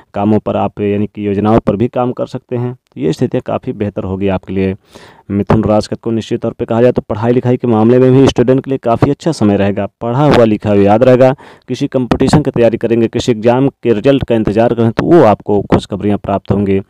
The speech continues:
साथ ही समाज में आपका मान सम्मान बढ़ेगा, सामाजिक गतिविधियों में बढ़ चढ़ कर हिस्सा लेंगे।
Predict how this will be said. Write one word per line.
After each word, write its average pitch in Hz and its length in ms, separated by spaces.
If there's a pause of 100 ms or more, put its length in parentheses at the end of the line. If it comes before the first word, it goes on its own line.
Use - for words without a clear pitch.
(280)
साथ 104 220
ही 107 80
समाज 104 360
में 110 60
आपका 110 180
मान 107 240
सम्मान 110 300
बढ़ेगा, 117 280
सामाजिक 117 440
गतिविधियों 113 420
में 110 100
बढ़ 107 140
चढ़ 104 180
कर 98 160
हिस्सा 104 240
लेंगे। 104 340